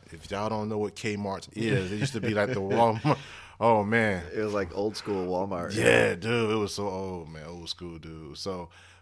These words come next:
Speaker 1: we had a Kmart, right? And I was with my mom one day,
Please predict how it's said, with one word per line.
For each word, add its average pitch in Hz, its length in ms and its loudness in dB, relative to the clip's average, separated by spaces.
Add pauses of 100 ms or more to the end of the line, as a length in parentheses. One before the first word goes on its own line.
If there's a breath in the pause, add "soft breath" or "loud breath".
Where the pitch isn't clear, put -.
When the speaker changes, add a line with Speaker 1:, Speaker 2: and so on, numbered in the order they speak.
Speaker 1:
we 110 120 -8
had 131 180 0
a 104 40 -2
Kmart, 101 600 -4
right? 82 300 -10 (380)
And 113 480 -6 (800 soft breath)
I 117 160 -4
was 147 160 -2
with 143 140 -4
my 117 140 0
mom 117 420 4
one 95 240 -2
day, 92 260 -4